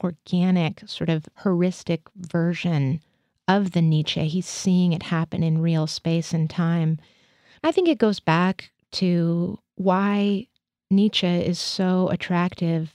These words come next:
um, to sufferers. The idea of a love of fate when you are in a position of weakness and cannot control your fate, I think is a kind of, uh,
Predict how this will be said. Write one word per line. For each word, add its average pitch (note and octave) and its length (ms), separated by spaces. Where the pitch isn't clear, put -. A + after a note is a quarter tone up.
um, E3 340
to F3+ 200
sufferers. D#3+ 920
The G3 200
idea G3 840
of F3+ 140
a E3+ 60
love F3 540
of E3+ 160
fate - 680
when F3 680
you F3+ 720
are F3+ 160
in F3+ 100
a F3 60
position F3+ 480
of E3+ 140
weakness G3 640
and E3 380
cannot E3+ 560
control G3+ 640
your G3+ 240
fate, G3+ 500
I G3 60
think A3 260
is G3 140
a F#3+ 80
kind F#3 300
of, F3 240
uh, E3 320